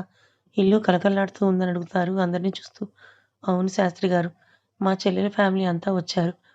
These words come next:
ఇంకా నా ఫ్రెండ్ ఫ్యామిలీ కూడా ఇక్కడే ఉంది. అందరినీ ఆయనకి పరిచయం చేసి పెళ్లికి ముహూర్తాలు పెట్టాలి శాస్త్రి గారు" అని అంటారు కేశవ. "మన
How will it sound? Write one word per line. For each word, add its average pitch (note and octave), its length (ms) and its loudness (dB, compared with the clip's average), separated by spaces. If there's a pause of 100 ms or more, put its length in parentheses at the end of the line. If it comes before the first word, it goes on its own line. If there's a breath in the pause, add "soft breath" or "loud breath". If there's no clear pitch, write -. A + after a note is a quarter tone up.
(240)
ఇంకా G3+ 240 2
నా G3 100 2
ఫ్రెండ్ F#3 320 0
ఫ్యామిలీ F#3+ 340 0
కూడా G3 180 0
ఇక్కడే F#3+ 260 0
ఉంది. F3 240 0 (560)
అందరినీ F#3 380 2
ఆయనకి F#3 240 -2
పరిచయం F3 360 4
చేసి G3 340 2 (560)
పెళ్లికి F#3+ 320 0
ముహూర్తాలు F#3 580 -2 (500)
పెట్టాలి G3+ 340 -2
శాస్త్రి F#3 380 -4
గారు" F3 280 -2
అని G3 220 -2
అంటారు F3+ 360 -4
కేశవ. F3 360 -6 (680)
"మన F#3 120 0